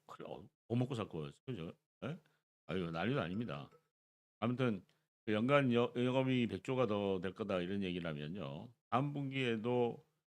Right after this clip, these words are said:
최소한 나누기 사 하도 이십오 조, 삼십 조 정도가 얘기 나오잖아요. 백이십 조 정도면은 사-,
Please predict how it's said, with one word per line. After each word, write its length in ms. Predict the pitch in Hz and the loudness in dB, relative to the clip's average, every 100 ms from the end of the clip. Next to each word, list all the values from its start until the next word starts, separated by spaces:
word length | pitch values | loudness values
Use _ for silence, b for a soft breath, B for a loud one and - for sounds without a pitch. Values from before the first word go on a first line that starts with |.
| _ _ | _ _
최소한 320 | 147 147 151 127 | -2 2 2 4
나누기 280 | 110 135 | 2 2
사 240 | 127 135 131 | 0 2 2
하도 160 | 135 | 2
이십오 400 | 113 117 123 107 | 2 0 0 -2
조, 340 | 110 110 82 71 | 2 2 0 -4
삼십 300 | - 127 - | -4 -6 -6
조 100 | - | -6
정도가 360 | 117 110 101 85 | -2 -2 0 0
얘기 120 | 92 | -2
나오잖아요. 340 | 80 69 85 85 | -2 -4 -6 -6
백이십 260 | 104 120 - | -4 -6 -4
조 120 | 131 | -2
정도면은 600 | 113 110 107 101 104 | 0 0 0 0 -2
사-, 120 | 92 | -4